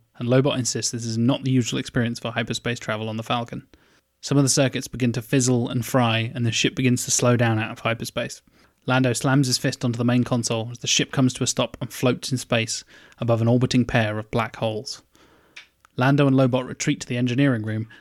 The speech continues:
leaving Han as pilot and Chewie as co-pilot. Han manages to switch on the engine, but the hyperspace drive still isn't working. Lobot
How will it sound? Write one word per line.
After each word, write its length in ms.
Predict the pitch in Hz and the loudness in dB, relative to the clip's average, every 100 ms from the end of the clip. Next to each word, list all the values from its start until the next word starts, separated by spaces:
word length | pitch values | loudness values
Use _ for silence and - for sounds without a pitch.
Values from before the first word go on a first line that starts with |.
| - | -2
leaving 260 | 127 117 110 | 0 2 0
Han 240 | 131 139 | 2 4
as 80 | 143 | 2
pilot 420 | - 127 120 - - | 2 0 0 -2 -8
and 100 | 117 | -8
Chewie 240 | - 113 | -6 -6
as 100 | 110 - | -6 -4
co-pilot. 580 | 117 113 117 120 151 - _ _ _ _ _ | -4 -4 -8 -10 -14 -20 _ _ _ _ _
Han 220 | - 170 | 0 2
manages 380 | 175 160 143 139 | 4 4 2 -2
to 80 | 139 | -4
switch 240 | - 147 | -4 0
on 80 | 147 | 2
the 100 | 131 | 2
engine, 420 | 127 117 117 110 - | 2 0 -4 -6 -12
but 120 | - | -12
the 80 | 131 | -6
hyperspace 480 | 123 147 139 - 117 | -2 0 0 -2 -2
drive 300 | - 110 113 | -2 -4 -6
still 200 | - 127 | -4 -2
isn't 180 | 113 123 | -2 -6
working. 360 | 113 117 - - - _ _ _ _ _ _ _ _ | -6 -6 -8 -14 -16 _ _ _ _ _ _ _ _
Lobot 340 | 135 143 131 | 2 2 2